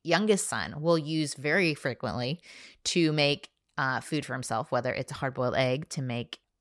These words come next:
deviled eggs or pasta. He loves that he can use that saucepan. So it's not, like, overly heavy, but it's solid. Um, I love that the handle doesn't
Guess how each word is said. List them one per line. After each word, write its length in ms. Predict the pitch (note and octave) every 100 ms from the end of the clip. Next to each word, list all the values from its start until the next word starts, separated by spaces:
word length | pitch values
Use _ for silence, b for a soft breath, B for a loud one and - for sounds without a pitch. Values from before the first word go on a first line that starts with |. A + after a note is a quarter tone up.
| -
deviled 260 | B2 B2+
eggs 460 | B2 D#3 F#3+ - - B B B B -
or 680 | C#3+ C3+ C3 B2 B2 A#2+ - _ _ _
pasta. 540 | - C3 B2 - F3+ G#3 _
He 180 | - D#3+
loves 540 | D#3+ C#3+ D3+ D#3 - - _ -
that 120 | C#3+
he 160 | D3 D3
can 140 | C#3
use 180 | C3+ C3
that 160 | B2 G#2+
saucepan. 480 | A#2+ A#2+ - A#2 -
So 180 | D#3 D3+
it's 200 | D3 E3+
not, 220 | D#3 D3
like, 200 | D#3+ - -
overly 480 | D#3+ D3+ D#3+ D#3 C#3
heavy, 680 | - A3 A#3+ B3+ A#3+ A#3 B B B
but 120 | D#3
it's 140 | D3 -
solid. 720 | - G3 F#3+ F#3 F#3 F3+ F3 - B B -
Um, 360 | C3+ C3+ B2+ -
I 120 | C3+
love 180 | C#3+ C#3+
that 120 | -
the 60 |
handle 300 | B2 C#3+ C#3+
doesn't 280 | C#3 B2+ A#2+